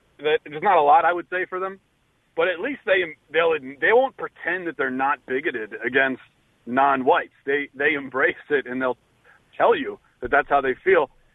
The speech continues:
So the, the, um, the supremacists on the left, all I want them to do is just be honest. Just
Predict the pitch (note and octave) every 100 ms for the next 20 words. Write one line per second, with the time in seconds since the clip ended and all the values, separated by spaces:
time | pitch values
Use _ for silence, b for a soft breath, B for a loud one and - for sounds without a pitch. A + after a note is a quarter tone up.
0 | _ _ _ - F#3+ F#3 F3+ - D#3 E3+
1 | _ _ - D3+ E3+ E3+ D#3+ D#3 D#3 _
2 | C#3+ D#3 D#3+ - F#3+ F#3+ F#3+ - F3 E3
3 | D#3+ G3+ G#3 - E3+ G#3+ G#3 G#3 G#3 G3+
4 | A3 A3+ G3 G3+ - G#3 G3+ A3 C3+ D3